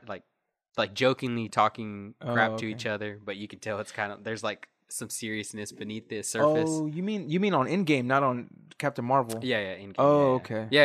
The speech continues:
Speaker 1: yeah, she didn't get along with the, all the, the rest of the cast of the Avengers.
Speaker 2: Oh.
Speaker 1: That's what I, I, I kept hearing. I don't know how true that is.
Speaker 2: Mm.
Speaker 1: But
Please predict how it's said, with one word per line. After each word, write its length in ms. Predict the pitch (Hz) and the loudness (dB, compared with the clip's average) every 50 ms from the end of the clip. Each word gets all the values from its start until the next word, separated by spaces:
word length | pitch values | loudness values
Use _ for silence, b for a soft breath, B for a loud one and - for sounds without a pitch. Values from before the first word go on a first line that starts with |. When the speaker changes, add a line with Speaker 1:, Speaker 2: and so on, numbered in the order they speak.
| 131 123 | 8 6
Speaker 1:
yeah, 60 | 117 | 4
she 160 | - - 131 | 2 -2 -4
didn't 160 | 127 131 127 | -2 -2 -2
get 40 | 120 113 | -4 -4
along 200 | 107 107 107 110 | -4 -6 -6 -6
with 100 | 104 98 | -8 -8
the, 100 | - 92 | -8 -6
all 240 | - - 104 107 107 | -2 0 0 0 0
the, 200 | 98 101 92 90 | -2 -6 -8 -10
the 80 | - 101 | -10 -8
rest 240 | 92 101 101 - - | -8 -8 -8 -10 -12
of 40 | 92 | -16
the 60 | - | -14
cast 320 | - - 95 90 - - | -10 -6 -6 -6 -8 -10
of 60 | 101 | -14
the 80 | 87 92 | -14 -14
Avengers. 540 | 87 - 95 95 95 87 85 85 92 - - _ | -14 -12 -12 -12 -12 -14 -16 -18 -20 -20 -12 _
Speaker 2:
Oh. 520 | - 127 131 139 147 156 156 156 151 143 | 0 4 6 6 6 6 6 4 4 4
Speaker 1:
That's 200 | 139 135 123 117 117 | 4 4 4 2 2
what 100 | 113 101 | 0 -2
I, 200 | 98 98 95 92 - - | -2 -2 -4 -6 -8 -8
I, 380 | - 98 95 95 92 87 73 82 | -8 -6 -6 -6 -6 -8 -8 -10
I 20 | 90 | -8
kept 240 | - - 101 - | -6 -8 -8 -8
hearing. 420 | - 95 95 90 87 85 87 87 85 _ _ _ _ _ _ _ - | -8 -8 -6 -6 -8 -10 -12 -16 -18 _ _ _ _ _ _ _ -10
I 80 | 107 104 | -8 -6
don't 100 | 98 92 | -6 -6
know 60 | 87 | -8
how 100 | 87 85 | -10 -12
true 180 | 82 - 87 80 | -14 -14 -14 -14
that 160 | 80 82 - - - - | -14 -14 -14 -16 -20 -20
is. 100 | - _ _ _ _ _ - - _ _ _ _ 127 | -20 _ _ _ _ _ -20 -20 _ _ _ _ -14
Speaker 2:
Mm. 380 | 123 127 123 117 113 113 117 113 _ _ _ _ _ _ _ _ _ _ _ _ _ _ _ _ - | -12 -10 -10 -10 -10 -12 -12 -14 _ _ _ _ _ _ _ _ _ _ _ _ _ _ _ _ -10
Speaker 1:
But 320 | 143 151 156 151 147 - | -4 0 2 2 2 0